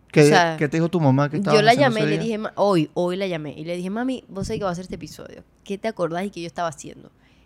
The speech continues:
Speaker 2: Me dice, "Ana, tenía cinco años. Yo no me acuerdo qué estabas haciendo porque tu hermano tenía un año".
Speaker 1: Claro.
Speaker 2: Mi mamá estaba que sí. Mentira. Si, ¿en qué mes? ¿Abril?
Speaker 1: Sí,
Speaker 2: Mi herma-,
Speaker 1: abril
Speaker 2: mi
Speaker 1: de
Speaker 2: hermano
Speaker 1: dos mil dos.
Speaker 2: tenía como cinco meses.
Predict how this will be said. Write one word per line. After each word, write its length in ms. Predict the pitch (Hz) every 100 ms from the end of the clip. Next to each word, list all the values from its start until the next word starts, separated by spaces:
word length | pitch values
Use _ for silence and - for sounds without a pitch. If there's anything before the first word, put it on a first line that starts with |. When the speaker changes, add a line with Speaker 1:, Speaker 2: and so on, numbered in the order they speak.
| -
Speaker 2:
Me 40 | 214
dice, 140 | 233
"Ana, 140 | 254 196
tenía 240 | 180 180
cinco 360 | - 214 - -
años. 300 | - - 156
Yo 120 | 202
no 80 | 214
me 80 | 240
acuerdo 240 | 220 247 226
qué 60 |
estabas 300 | 202 185 202 175
haciendo 400 | - 165 156 185
porque 220 | 190 180
tu 100 | 175
hermano 320 | 165 214 196
tenía 220 | 175 156
un 100 | 160
año". 300 | 214 208 143 - _ _ -
Speaker 1:
Claro. 240 | 101 - _ -
Speaker 2:
Mi 60 | 196
mamá 160 | 180 175
estaba 280 | 226 254
que 80 | 269
sí. 340 | 262 214 170 156 _ _ _ _ _ _ _ -
Mentira. 640 | 180 170 175 208 190 143 _ -
Si, 220 | - 214 -
¿en 160 | 190 185
qué 120 | 208
mes? 220 | 247 247 220 _ -
¿Abril? 480 | 175 185 247 254 247 _ _ _
Speaker 1:
Sí, 120 | -
Speaker 2:
Mi 20 | 202
herma-, 80 | 143
Speaker 1:
abril 180 | 135 143
Speaker 2:
mi 80 |
Speaker 1:
de 60 | 220
Speaker 2:
hermano 240 | 208 208 226
Speaker 1:
dos 40 |
mil 40 | 269
dos. 80 | 294
Speaker 2:
tenía 180 | 294 285
como 200 | 349 302
cinco 320 | 247 220 269
meses. 580 | 269 190 - - -